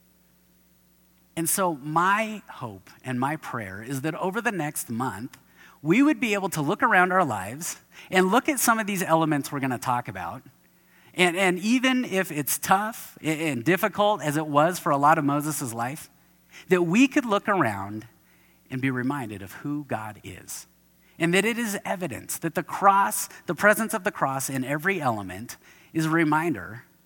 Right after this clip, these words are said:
not of who we're not, but of who he is. Because that's a different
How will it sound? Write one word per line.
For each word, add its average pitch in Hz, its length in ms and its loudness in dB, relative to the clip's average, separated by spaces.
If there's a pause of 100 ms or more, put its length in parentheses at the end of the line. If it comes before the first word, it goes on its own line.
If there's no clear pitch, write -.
(160)
not 139 240 -2
of 180 120 -8
who 160 120 -4
we're 131 160 -6
not, 110 500 -14 (240)
but 117 100 -12
of 107 100 -16
who 147 140 -8
he 139 180 -10
is. - 480 -18 (1040)
Because 135 180 -8
that's 170 240 -10
a 175 60 -8 (180)
different 147 440 -10